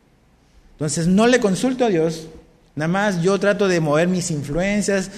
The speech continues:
hablo con alguien que a lo mejor me puede ayudar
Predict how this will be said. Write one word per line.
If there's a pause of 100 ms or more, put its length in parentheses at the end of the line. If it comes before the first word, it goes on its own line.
(160)
hablo
con
alguien
que
a
lo
mejor
me
puede
ayudar